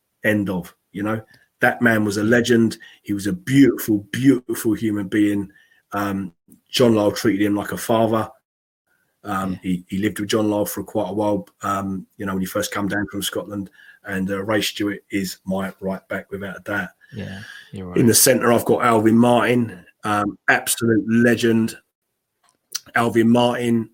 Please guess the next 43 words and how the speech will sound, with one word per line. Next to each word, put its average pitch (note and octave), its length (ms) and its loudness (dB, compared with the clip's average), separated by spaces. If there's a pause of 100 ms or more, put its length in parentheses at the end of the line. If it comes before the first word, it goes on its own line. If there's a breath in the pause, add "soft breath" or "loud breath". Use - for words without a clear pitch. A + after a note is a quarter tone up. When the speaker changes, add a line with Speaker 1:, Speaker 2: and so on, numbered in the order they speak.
Speaker 1:
um, G#2+ 520 -4 (640)
Alvin D3 320 6
Martin C3+ 280 2
was B2+ 100 -4
a A#2+ 60 -6
quality B2 440 -2
player. A#2+ 300 -4
It G#2 60 -4
wasn't C3 240 -4
just C3 200 -2
like, B2+ 220 0
you C3 60 0
know, A2 220 0 (500 loud breath)
I B2 100 4
always C3 260 6
remember B2+ 280 4
that A#2+ 180 -2
photograph A2+ 580 -2
of A2+ 120 -4
Alvin A2+ 300 0
Martin G#2+ 400 -2
playing A2+ 300 -2
at G2 80 -6
Highbury G#2 520 0
with G2+ 120 -6
the, G#2 160 0
um, G#2 280 -4 (360 soft breath)
white A#2+ 380 2 (140)
Avco G#2+ 420 0
Trust - 480 -4 (260 soft breath)
away A2+ 340 2
shirt A2 320 0
Speaker 2:
Yeah. G#2 80 -4
Speaker 1:
on G2 120 -6
with F#2+ 160 -10
all A2+ 80 0
the F#2+ 80 -4
blood G#2+ 400 -2
down G2+ 240 -2
his F#2+ 140 -4
shirt, G2+ 420 -2
you G#2 100 -6
know. A2+ 160 0